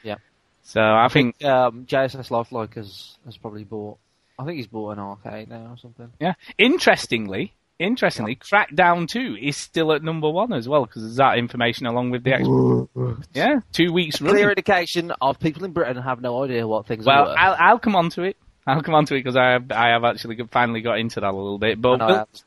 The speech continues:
Speaker 2: we'll go with you first, Ginny. What have you been up to?
Speaker 1: Crackdown two.
Speaker 2: There you go. <laughs> Well, I won't come on to it 'cause you're gonna do it now. <laughs>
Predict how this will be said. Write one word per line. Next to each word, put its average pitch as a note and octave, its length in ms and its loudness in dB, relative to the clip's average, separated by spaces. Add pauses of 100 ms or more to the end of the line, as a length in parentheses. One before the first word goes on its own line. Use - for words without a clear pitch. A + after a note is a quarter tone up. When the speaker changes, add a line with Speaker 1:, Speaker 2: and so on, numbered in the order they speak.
Speaker 2:
we'll G3 160 8
go A3+ 200 8
with G#3+ 120 6
you A3 240 4
first, E3 340 8
Ginny. E3+ 160 -2
What F#3 140 2
have F3+ 100 -2
you F3+ 140 0
been E3 140 4
up C#3+ 180 -2
to? A2+ 260 -2 (640)
Speaker 1:
Crackdown A#2 320 -2
two. C3 180 -8 (520)
Speaker 2:
There C#3+ 100 6
you E3+ 80 4
go. A3+ 240 4 (140)
<laughs> C#4 500 4 (720)
Well, E3 140 2
I - 20 2
won't F#3+ 180 -2
come A#2+ 120 -8
on A#2 100 -4
to D3+ 100 -14
it D3+ 100 -12
'cause E3 140 -8
you're F#3+ 140 -10
gonna A2 240 -10
do G#2+ 120 -10
it A#2 100 -12
now. D3 280 -10
<laughs> - 40 -10